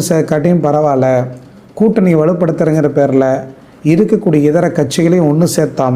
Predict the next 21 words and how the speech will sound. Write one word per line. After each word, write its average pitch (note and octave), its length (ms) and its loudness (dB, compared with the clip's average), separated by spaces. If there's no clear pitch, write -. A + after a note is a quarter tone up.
மட்டும்தான் E3+ 520 0
மீண்டும் E3 320 2
ஆட்சி E3+ 340 -2
கட்டலுக்கு C#3+ 420 0
அருகாமையில D#3+ 520 2
போய் E3+ 160 2
ஆட்சி D3+ 240 -2
அமைக்க C#3+ 300 0
முடியும். D3 240 2
கூட்டணி G#3+ 440 2
கட்சியை F3 340 0
வலுப்படுத்தினால் D3+ 760 0
மட்டுமே D#3 340 0
ரெண்டாயிரத்தி F#3 720 0
இருபத்தி E3 380 0
ஆறு C#3+ 140 -2
சட்டமன்ற E3+ 500 0
தேர்தல்ல D#3 400 0
ஜெயிக்க F#3+ 260 0
முடியும்னு D3+ 320 0
புரிஞ்சுக்குங்க. C3+ 500 0